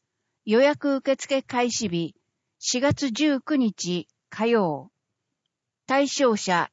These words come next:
十一月一日から十日。予約受付開始日、四月二十一日木曜。接種券発送日、四月二十五日月曜。対象者、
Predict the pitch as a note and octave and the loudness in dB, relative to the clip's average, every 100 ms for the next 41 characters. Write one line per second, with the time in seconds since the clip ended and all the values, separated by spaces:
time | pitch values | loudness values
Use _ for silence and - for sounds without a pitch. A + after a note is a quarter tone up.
0 | - B3 D4 D4+ C#4+ D4 C#4 - - C#4+ | -6 0 2 2 0 -2 -2 -4 -6 -6
1 | C#4 C4+ - - F3 E3 - G#3+ G#3+ - | -2 -4 -4 -4 -2 -2 -2 -2 -2 -2
2 | F#3+ F3 - _ _ _ _ _ _ G#3+ | -2 -2 -4 _ _ _ _ _ _ 2
3 | B3 D4+ D4 C#4 C4 - C#4+ - C#4 C4 | 4 4 0 -2 -2 -2 -4 -2 -4 -4
4 | B3+ B3 A#3 A3 F3 E3+ - _ _ _ | -2 -2 -2 -4 -4 -6 -8 _ _ _
5 | - B3+ C4 D4 C#4 C#4+ D4 G#3+ G3 F3+ | -8 -2 -2 -2 0 4 4 4 2 2
6 | F3+ - G#3+ A3 F#3+ G3+ G3 - _ F#3+ | -2 -4 -2 0 -2 -6 -6 -8 _ -4
7 | G#3 C4 B3 G3+ C#3+ C3 _ _ _ _ | -4 -2 0 2 0 -6 _ _ _ _
8 | _ _ _ _ _ _ _ - B3 - | _ _ _ _ _ _ _ -2 -2 0
9 | D#4 C#4+ B3+ B3 A#3+ C4 B3+ - D4 G3+ | -2 -2 -2 -2 -2 -4 -4 0 2 2
10 | D#3+ F3 D#3 _ _ _ _ _ _ - | 0 -6 -8 _ _ _ _ _ _ -12
11 | - B3+ C4 C#4+ - C#4 D4 C#4 C4+ C4+ | -4 0 2 0 0 2 2 2 2 0
12 | B3 C#4+ B3 F#3+ - F3+ - _ G#3 A3 | 2 2 2 -2 -6 -6 -8 _ -2 -2
13 | - B3+ A3 F3+ D3 D3+ _ _ _ _ | -2 0 2 2 0 -6 _ _ _ _
14 | _ - C#4 D4 - C#4 G#3 - F3+ E3 | _ -4 0 0 2 2 2 2 0 0